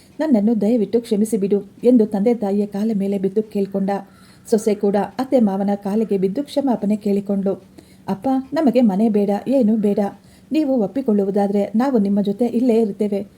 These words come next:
ಇಲ್ಲದಿದ್ರೆ ನಾವಿಬ್ರು ಊರಿಗೆ ಹೋಗಿ ಹಳ್ಳಿಯಲ್ಲಿಯೇ ವಾಸಿಸುತ್ತೇವೆ. ನೀವು ಹೆಂಗೆ ಹೇಳಿದ್ರೆ ಅದೇ ರೀತಿ ಆಗ್ಲಿ" ಅಂತ ಹೇಳಿದ್ರು.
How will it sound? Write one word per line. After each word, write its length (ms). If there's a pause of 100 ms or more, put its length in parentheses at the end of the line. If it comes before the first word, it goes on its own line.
(180)
ಇಲ್ಲದಿದ್ರೆ 520 (380)
ನಾವಿಬ್ರು 400
ಊರಿಗೆ 360
ಹೋಗಿ 340
ಹಳ್ಳಿಯಲ್ಲಿಯೇ 680
ವಾಸಿಸುತ್ತೇವೆ. 760 (380)
ನೀವು 240
ಹೆಂಗೆ 300
ಹೇಳಿದ್ರೆ 400
ಅದೇ 280
ರೀತಿ 280
ಆಗ್ಲಿ" 400
ಅಂತ 200
ಹೇಳಿದ್ರು. 560